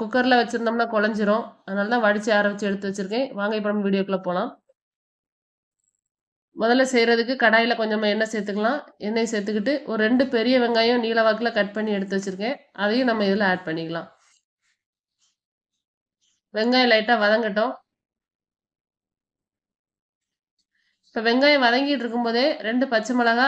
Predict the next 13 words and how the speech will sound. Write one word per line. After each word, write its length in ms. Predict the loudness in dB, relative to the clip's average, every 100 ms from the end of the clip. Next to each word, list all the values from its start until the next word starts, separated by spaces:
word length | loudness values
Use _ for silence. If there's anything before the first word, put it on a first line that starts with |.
| 0
கொஞ்சம் 260 | -4 -4 -2
நீள் 180 | 0 0 -2
வாக்குல 280 | -4 -6 -4
கீறிட்டு 320 | -2 -2 -4
சேர்த்துக்கோங்க. 460 | -4 -4 -2 0 0 -2 -8 -20 _ _ -12
இது 160 | -4
உங்களுக்கு 240 | 0 2 4
தேவைப்பட்டா 380 | 2 2 0 0 0
கட் 160 | 0
பண்ணி 160 | -2 -2 -2
சேர்த்துக்கலாம். 440 | -4 -2 -2 0
மிளகா 240 | 2 2 2 0
வந்து 140 | -2